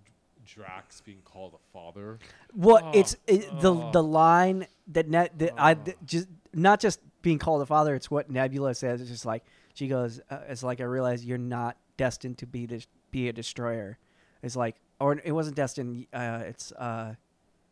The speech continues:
Speaker 2: "You weren't born to be a destroyer. You were born to be a dad."
Speaker 1: Yeah.
Speaker 2: And I was just like, "Oh." Because, 'cause you realize, like, when you see it as, like, that's, that's really who he <laughs> is the whole time. Even, like,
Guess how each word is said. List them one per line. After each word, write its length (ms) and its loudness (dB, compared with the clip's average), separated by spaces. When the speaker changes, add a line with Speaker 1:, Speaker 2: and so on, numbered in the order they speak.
Speaker 2:
"You 140 0
weren't 340 0
born 300 -4
to 80 -4
be 260 -4
a 60 -6
destroyer. 560 -6
You 160 -8
were 100 -10
born 280 -10
to 60 -10
be 140 -8
a 60 -12
dad." 480 -14
Speaker 1:
Yeah. 80 -20
Speaker 2:
And 120 0
I 40 4
was 80 0
just 120 -4
like, 260 2
"Oh." 260 -14
Because, 240 6
'cause 160 4
you 100 4
realize, 400 8
like, 180 4
when 180 0
you 140 0
see 640 -2
it 240 -4
as, 200 4
like, 200 2
that's, 400 -2
that's 260 0
really 520 6
who 240 6
he 260 6
<laughs> 140 2
is 240 6
the 120 8
whole 240 12
time. 520 6
Even, 280 -2
like, 240 0